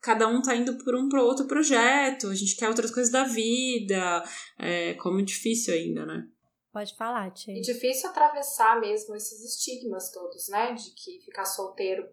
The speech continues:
Speaker 3: pra sempre é um grande fracasso, de escolher ser solteiro como um grande fracasso, né? As pessoas se perguntam muito assim, mas eu tô sol-,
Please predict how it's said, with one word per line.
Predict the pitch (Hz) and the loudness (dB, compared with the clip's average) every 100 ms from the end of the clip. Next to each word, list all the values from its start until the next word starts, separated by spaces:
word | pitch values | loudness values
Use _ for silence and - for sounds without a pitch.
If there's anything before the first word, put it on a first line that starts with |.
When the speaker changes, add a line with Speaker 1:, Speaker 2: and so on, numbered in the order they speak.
| _ | _
Speaker 3:
pra | 185 196 | 0 0
sempre | 190 - 185 202 202 190 | 0 -4 -4 -6 -8 -6
é | 180 | -4
um | 175 - _ 202 | -4 -8 _ -4
grande | 202 208 214 | 0 0 -2
fracasso, | - 190 - 196 190 202 190 - - - | -4 -6 -2 4 4 4 0 -2 -6 -6
de | |
escolher | 196 - - - 403 226 | -4 4 6 8 10 8
ser | 226 214 | 8 2
solteiro | - 196 - 196 196 | -4 -4 0 2 2
como | - 196 185 | -2 -8 -8
um | |
grande | 185 185 190 | -8 -8 -8
fracasso, | 190 180 180 175 180 180 - | -10 -4 4 10 10 8 0
né? | 185 185 - - - | -8 -8 -10 -18 -8
As | 196 | -2
pessoas | 214 208 220 | 0 2 2
se | - | 2
perguntam | - 214 214 233 247 214 | 4 4 6 6 6 2
muito | 196 202 196 | 4 0 -2
assim, | - 190 | -6 -2
mas | 190 | -2
eu | 185 | -2
tô | - | -2
sol-, | 233 240 220 | 0 2 2